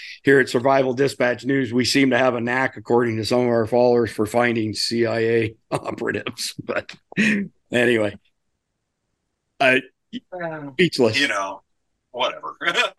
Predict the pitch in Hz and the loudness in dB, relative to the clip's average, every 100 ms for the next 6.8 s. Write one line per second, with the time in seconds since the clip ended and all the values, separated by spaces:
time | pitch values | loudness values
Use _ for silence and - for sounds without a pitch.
0 | 208 - 165 147 135 131 123 123 113 120 | -8 -6 2 6 8 8 6 4 2 2
1 | 120 120 117 113 - 127 123 123 123 120 | 2 0 -2 -4 0 2 4 4 4 2
2 | 117 123 123 139 139 131 127 120 110 110 | 0 0 4 4 2 0 -2 -6 -8 -8
3 | - 120 117 117 113 - _ 113 120 117 | -2 0 2 0 -2 -6 _ -4 0 2
4 | 117 117 110 104 113 107 98 - 117 104 | 2 0 0 0 0 0 -2 -6 -4 -4
5 | 110 110 107 104 110 107 104 120 117 113 | -2 -4 -2 -4 -4 -6 0 2 2 0
6 | 107 101 120 110 117 113 113 110 | -4 -4 -4 -2 0 0 0 -4